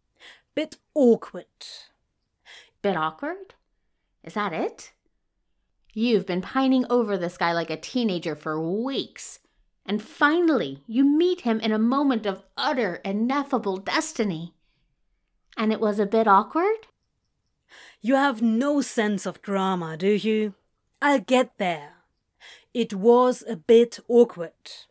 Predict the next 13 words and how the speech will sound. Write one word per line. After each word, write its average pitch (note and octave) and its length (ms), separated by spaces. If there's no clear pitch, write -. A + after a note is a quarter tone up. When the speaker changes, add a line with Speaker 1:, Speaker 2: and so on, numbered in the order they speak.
Speaker 1:
Because A3 920
you C#4 200
know C4+ 400
how G#3+ 200
I G#3 160
feel G3+ 480
when G3+ 200
I'm G#3 180
talking A3 460
to G#3+ 120
people A#3+ 440
in F#3+ 140
general. E3 760